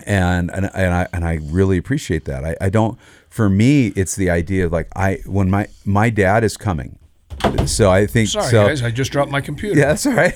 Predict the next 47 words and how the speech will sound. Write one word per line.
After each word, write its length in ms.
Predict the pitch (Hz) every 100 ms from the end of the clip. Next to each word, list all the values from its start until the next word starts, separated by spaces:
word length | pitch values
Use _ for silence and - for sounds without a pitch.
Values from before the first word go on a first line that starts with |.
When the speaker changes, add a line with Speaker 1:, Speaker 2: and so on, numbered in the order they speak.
| -
Speaker 2:
Sorry 280 | - 123 117
about 160 | 104 95
that. 60 |
Speaker 1:
So, 200 | 151 151 -
so 260 | 127 135 127
my 160 | 131
dad 220 | 127 123 117
is 100 | -
coming. 340 | 143 85 -
So 220 | - 101
if 180 | 104 104
you 80 | 117
think 160 | 147 131
about, 180 | 107
like, 140 | 92 87
the 80 | 95
now 240 | 98 98
and 80 | 98
not 140 | 82
yet 120 | 87 -
kingdom, 320 | 104 110 131 - -
so, 220 | - 117 107
like, 200 | 104 -
for 100 | 107
you, 140 | 107
Dave, 320 | 95 95 95
I 120 | 95 98
love 200 | 107 95
your 80 |
analogy 380 | 90 95 95 82
as 380 | 76 - 90 82
I 60 | 87
think 200 | 110 92
about 180 | 82 78
it. 120 | - - -
So 360 | - 110 95 - -
I, 140 | 107 -
the 140 | 104
now, 540 | 101 135 113 92 117 -
I 180 | 101 110
am 180 | 120 117
part 220 | - 104
of 40 | 104
my 80 |
Father's 340 | 101 92 95 -
house 260 | 82 101
now. 260 | 85 73